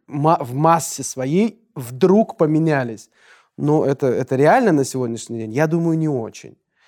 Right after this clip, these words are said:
Я думаю, что такая музыка, она всё равно так или иначе останется нишевой историей. И это неплохо. Качество публики в вопрос. Вот, вот это интересный момент. Качественная музыка, качественная поэзия привлекает качественные уши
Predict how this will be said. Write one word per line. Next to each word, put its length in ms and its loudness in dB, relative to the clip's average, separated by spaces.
Я 100 0
думаю, 220 4
что 180 -4
такая 360 2
музыка, 400 0
она 180 -2
всё 180 -6
равно 300 0
так 220 -6
или 100 -4
иначе 280 -2
останется 540 -6
нишевой 540 -12
историей. 480 -12
И 100 4
это 260 6
неплохо. 800 -2
Качество 540 0
публики 460 -6
в 40 -16
вопрос. 420 -6
Вот, 400 0
вот 240 -6
это 320 0
интересный 540 -8
момент. 380 -14
Качественная 640 2
музыка, 540 2
качественная 640 -4
поэзия 640 2
привлекает 540 -4
качественные 720 -6
уши 440 -10